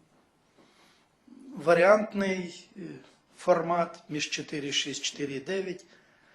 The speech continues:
У нас є точна статистика, а не наші оцінки, як економіка зростала у першому кварталі. Точні, ну, в тому розумінні, що це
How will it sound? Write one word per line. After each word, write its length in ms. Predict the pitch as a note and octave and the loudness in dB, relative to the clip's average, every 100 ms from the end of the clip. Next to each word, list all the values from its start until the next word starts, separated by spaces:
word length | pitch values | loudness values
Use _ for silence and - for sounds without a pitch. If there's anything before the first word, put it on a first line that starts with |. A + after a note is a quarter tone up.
| - - - - _ - _ _ - | -20 -20 -20 -20 _ -20 _ _ -2
У 140 | F#3 | 2
нас 260 | B3+ C#4 B3+ | 4 4 4
є 100 | A3+ | 0
точна 440 | A3+ A3 - G3 | 4 4 4 2
статистика, 1300 | F#3+ G3 - F#3+ - F3+ - D#3+ D#3+ D#3 D3 D3 F3 E3 E3 - - | 0 -4 -2 -2 0 -2 2 4 4 2 -2 -4 -6 -6 -8 -10 0
а 140 | F3+ | 0
не 120 | E3+ | 2
наші 320 | E3 D#3+ D3+ D#3 | 0 0 2 0
оцінки, 600 | D3 F3 D3+ C#3+ D3 C#3+ | -2 -4 -6 -8 -6 -2
як 300 | E3+ F3 E3 | 0 0 -2
економіка 560 | D#3 D#3+ D#3 D3+ D#3 | -4 -2 -2 -4 -4
зростала 480 | C#3+ C#3+ - D3 C#3 | -6 -8 -6 -4 -4
у 40 | |
першому 460 | C3+ C3+ - C3+ C3+ | -4 -6 -6 -8 -10
кварталі. 600 | - C3+ - B2+ A#2 A2+ - - | -12 -12 -10 -10 -10 -16 -12 0
Точні, 440 | B3 A#3+ - E3+ D3+ - _ _ _ _ D4 | 0 0 -6 -6 -8 -12 _ _ _ _ -10
ну, 220 | A#3 A#3 | -6 -6
в 100 | G3 - - - | -8 -18 -20 -6
тому 220 | A3 A3+ | -2 0
розумінні, 380 | A3 G3+ A3+ G#3+ | -2 -4 -4 -4
що 160 | G3+ F#3+ | -6 -4
це 180 | G3+ | -4